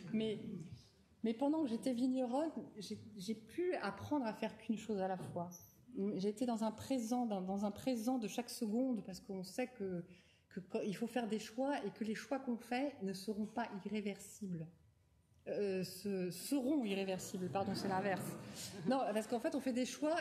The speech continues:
et on va pas pouvoir, une fois qu'on met, euh, je sais pas, un tant de soufre dans sa cuve, on va pas pouvoir extraire le soufre qu'on a mis. Enfin, ch-, chaque geste est irréversible. Donc, on avance à chaque fois qu'on fait quelque chose dans un présent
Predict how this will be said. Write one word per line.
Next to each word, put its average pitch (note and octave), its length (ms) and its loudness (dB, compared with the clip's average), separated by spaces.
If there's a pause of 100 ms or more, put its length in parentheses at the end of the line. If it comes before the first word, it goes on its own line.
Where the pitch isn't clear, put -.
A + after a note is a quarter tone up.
et A#3 120 4
on A3+ 60 2
va A#3+ 120 4
pas C4+ 140 2
pouvoir, C4+ 320 2
une B3 80 4
fois C4+ 140 2
qu'on C4 160 2
met, B3 260 4 (480)
euh, F#3+ 640 4
je F3+ 100 0
sais F#3+ 160 0
pas, F3 500 2
un E3+ 80 0
tant A#3+ 240 0
de A3+ 100 2
soufre A3 460 0
dans G3 100 -2
sa G#3 160 0
cuve, C#4 420 0
on F#3+ 60 -2
va G3 140 2
pas A3 140 4
pouvoir C4 340 2
extraire C4+ 400 0
le A#3 100 2
soufre B3+ 360 -2
qu'on A3 200 0
a A3+ 80 4
mis. B3 140 4
Enfin, F#3+ 240 -2 (340)
ch-, - 240 -4
chaque B3+ 240 2
geste B3+ 640 -2 (240)
est A3 240 0
irréversible. A3 720 0
Donc, A3+ 180 -2
on A3 200 2
avance A#3 580 0
à F#3+ 80 -2
chaque C4 220 -2
fois C4+ 240 -2
qu'on B3+ 160 0
fait A3+ 160 -4
quelque G#3 260 -2
chose B3 260 0
dans F#3 220 0
un F3 40 2
présent G#3+ 600 0